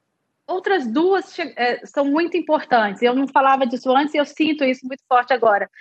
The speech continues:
Uma delas é liderança centrada. Você, o mundo tá muito rápido, as coisas são muito caóticas. Ou você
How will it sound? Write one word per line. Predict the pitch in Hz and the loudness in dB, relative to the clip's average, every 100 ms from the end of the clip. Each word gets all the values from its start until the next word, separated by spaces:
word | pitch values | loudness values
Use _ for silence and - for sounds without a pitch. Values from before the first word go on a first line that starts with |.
| - - _ | -20 -20 _
Uma | - 466 440 | 0 2 2
delas | 330 359 359 | 0 -2 -2
é | 349 | -4
liderança | 339 349 339 349 | -4 -4 -6 -8
centrada. | 370 349 262 254 247 220 214 | -12 -8 -2 0 0 -2 -6
Você, | 247 302 - _ | -8 -8 -8 _
o | - | -12
mundo | 311 415 440 403 | -6 -4 -2 0
tá | 294 | 2
muito | 247 285 370 370 302 | 0 0 -2 -2 -10
rápido, | - 240 226 - 196 | -2 0 0 -2 -6
as | 208 | -8
coisas | - 285 302 - | -4 -2 -2 -4
são | 311 | -2
muito | 277 285 320 349 349 | 0 0 0 0 0
caóticas. | 320 285 226 208 - 185 - - - - - | 2 4 4 0 -4 -10 -12 -20 -20 -8 0
Ou | 320 466 | 2 2
você | 415 415 - 269 247 208 | 0 -2 0 0 0 -4